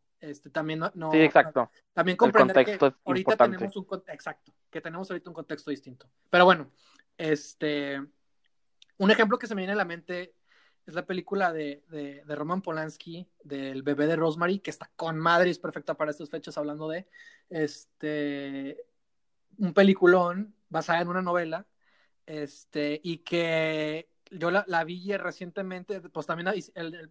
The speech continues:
Speaker 1: podcast que hicimos de la, de las sectas y los cultos, mencionó esa película,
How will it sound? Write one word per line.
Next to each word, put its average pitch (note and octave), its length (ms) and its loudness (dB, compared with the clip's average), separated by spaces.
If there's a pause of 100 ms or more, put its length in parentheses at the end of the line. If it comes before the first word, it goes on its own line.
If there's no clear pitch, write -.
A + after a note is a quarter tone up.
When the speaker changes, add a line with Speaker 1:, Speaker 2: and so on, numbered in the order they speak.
(140)
Speaker 1:
podcast F3 360 -4
que F3+ 100 -12
hicimos E3 280 -10
de E3+ 80 -4
la, D3 160 -2
de D3+ 100 -6
las C#3+ 140 -6
sectas F#3 400 -6
y E3 40 -18
los D#3+ 160 -10
cultos, G#3 540 -6 (460)
mencionó D#3+ 600 -4
esa D#3+ 180 -4
película, F#3 600 -4